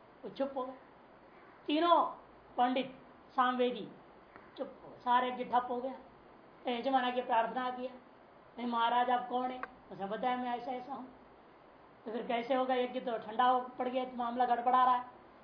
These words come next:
तो कोई बात है, इन्हीं पंडितों से कराओ, लेकिन जो सबको दक्षिणा उतना मेरे को दे देना,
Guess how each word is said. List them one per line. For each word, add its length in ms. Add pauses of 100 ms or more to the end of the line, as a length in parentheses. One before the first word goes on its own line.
तो 80
कोई 240
बात 220
है, 180
इन्हीं 160
पंडितों 340
से 100
कराओ, 440 (140)
लेकिन 180
जो 380
सबको 340
दक्षिणा 280
उतना 240
मेरे 200
को 120
दे 120
देना, 220